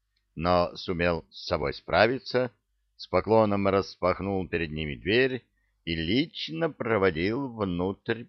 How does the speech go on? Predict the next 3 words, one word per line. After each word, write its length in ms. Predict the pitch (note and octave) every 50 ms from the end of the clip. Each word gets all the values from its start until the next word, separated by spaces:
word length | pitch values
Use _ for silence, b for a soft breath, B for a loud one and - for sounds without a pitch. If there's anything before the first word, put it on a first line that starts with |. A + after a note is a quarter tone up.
| _ -
Панка. 680 | E2+ D#2 D2 C2+ B1+ B1+ A#1+ - - C2+ C2+ C2 C2 - _ _ _ _ _ _ _ _ _ _ _ _ _ _ _ _ _ _ _ _ _ _ _ _
"Что 340 | - - - F2+ F#2 F#2 F2
там 400 | - F2 E2+ E2+ E2 D#2+ C#2+ -